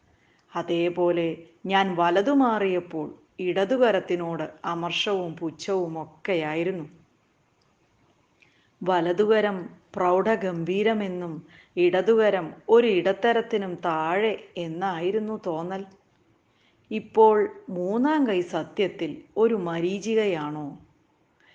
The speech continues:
ഇടതുപോലെ തോന്നിക്കുന്ന, അല്ല, വലതുകരമെന്നു തോന്നിക്കുന്ന ഇവ രണ്ടും ചേർന്ന, അല്ലെങ്കിൽ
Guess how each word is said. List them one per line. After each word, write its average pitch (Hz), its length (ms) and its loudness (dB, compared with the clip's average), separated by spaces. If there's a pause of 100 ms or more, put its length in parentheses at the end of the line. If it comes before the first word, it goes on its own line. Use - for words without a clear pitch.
(120)
ഇടതുപോലെ 262 800 4
തോന്നിക്കുന്ന, 180 640 -2 (440)
അല്ല, 175 240 0 (540)
വലതുകരമെന്നു 247 1000 4 (100)
തോന്നിക്കുന്ന 170 600 -4 (420)
ഇവ 240 260 2
രണ്ടും 185 560 -2
ചേർന്ന, 160 460 -6 (500)
അല്ലെങ്കിൽ 226 640 -4